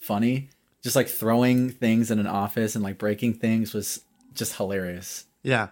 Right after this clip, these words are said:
Speaker 1: And then there's, like, a lightsaber one where
Speaker 2: Yeah.
Speaker 1: they've had lightsaber games at the arcades, like, from the nineties. I remember those ones, and those are still fun.
Speaker 2: Yeah.
Speaker 1: But the doing it in V R was just awesome.
Speaker 2: Yeah, there's something super compelling about the lightsaber one, the D D R lightsaber one.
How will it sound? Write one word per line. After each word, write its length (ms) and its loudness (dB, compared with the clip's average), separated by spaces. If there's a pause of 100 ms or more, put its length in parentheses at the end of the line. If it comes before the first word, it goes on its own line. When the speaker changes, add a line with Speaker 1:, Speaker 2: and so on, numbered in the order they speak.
Speaker 1:
And 140 6
then 80 6
there's, 180 6
like, 140 2
a 60 4
lightsaber 560 4
one 300 0 (300)
where 120 4
Speaker 2:
Yeah. 40 4
Speaker 1:
they've 140 4
had 520 2 (340)
lightsaber 540 4
games 360 2
at 120 -2
the 100 0
arcades, 560 0
like, 200 -6
from 180 -2
the 100 0
nineties. 680 -4 (200)
I 60 -2
remember 340 2
those 260 -4
ones, 180 -4
and 80 -4
those 160 0
are 60 -2
still 240 2
fun. 420 -4 (100)
Speaker 2:
Yeah. 160 2
Speaker 1:
But 180 2
the 260 4
doing 320 4
it 100 2
in 80 2
V 160 2
R 200 4
was 260 -6
just 220 -6
awesome. 420 -4
Speaker 2:
Yeah, 280 6
there's 200 -2
something 280 2
super 340 2
compelling 420 4
about 420 2 (160)
the 200 0
lightsaber 520 2
one, 420 4
the 80 -4
D 180 -4
D 160 2
R 140 2
lightsaber 600 -2
one. 340 0